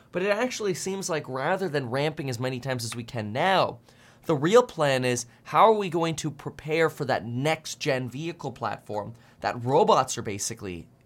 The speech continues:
uh, uh, assembling that we actually think is going to produce two point six times as many vehicles as the, uh, the next,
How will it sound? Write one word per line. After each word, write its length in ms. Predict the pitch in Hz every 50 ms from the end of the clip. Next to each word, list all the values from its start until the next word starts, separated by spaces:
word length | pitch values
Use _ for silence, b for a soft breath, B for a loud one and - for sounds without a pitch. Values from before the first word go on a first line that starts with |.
| _ _ _ -
uh, 40 | 123
uh, 320 | 117 101 - - 127 113 -
assembling 680 | - 127 - - 156 175 214 196 156 - 53 - 113 - - - b b b b b
that 240 | 143 139 165 135 156
we 180 | 160 196 208 175
actually 540 | 110 127 165 202 202 - - - 196 185
think 320 | 170 - 190 196 185 185 156
is 80 | 135
going 220 | - - 151 151 139
to 80 | 139
produce 260 | 143 143 143 139 123 -
two 140 | - 156
point 200 | 147 - 147 127
six 200 | - 139 127 -
times 240 | - 135 120 120 117
as 100 | 110 110
many 160 | 117 110 107
vehicles 480 | 101 107 110 110 107 - 98 87 - - B B B B B B B B
as 400 | 113 107 107 104 101 101 107 104
the, 280 | 113 104 104 101 101
uh, 180 | 92 90 87 76 - 113
the 140 | 107 113 107
next, 600 | 104 104 104 117 - - - - - - -